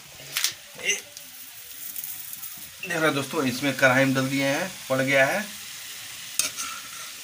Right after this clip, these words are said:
हम चले गए थे नीचे दोस्तों, तो हमारी wife जो है वो बना रही हैं,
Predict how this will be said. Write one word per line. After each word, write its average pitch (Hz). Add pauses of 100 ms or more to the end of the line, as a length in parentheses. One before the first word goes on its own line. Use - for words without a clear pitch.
(420)
हम 117
चले 123
गए 139
थे 127
नीचे 123
दोस्तों, 131
तो 131
हमारी 113
wife 117
जो 123
है 127
वो 123 (100)
बना 120
रही 123
हैं, 143